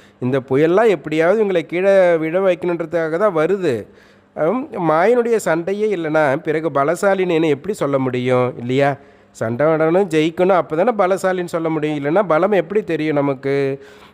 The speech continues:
அதனால மாயின் புயல்களை அலட்சியம் செய்து விடுங்கள்" அப்படின்றார் பாபா.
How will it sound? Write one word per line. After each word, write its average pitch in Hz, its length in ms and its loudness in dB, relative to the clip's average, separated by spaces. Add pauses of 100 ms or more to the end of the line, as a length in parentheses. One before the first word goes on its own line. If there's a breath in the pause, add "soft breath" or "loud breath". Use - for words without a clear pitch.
அதனால 156 340 2
மாயின் 190 640 2
புயல்களை 151 500 -6
அலட்சியம் 147 640 -4
செய்து 135 400 -4
விடுங்கள்" 123 680 -2 (440 loud breath)
அப்படின்றார் 113 440 -4
பாபா. 104 400 -4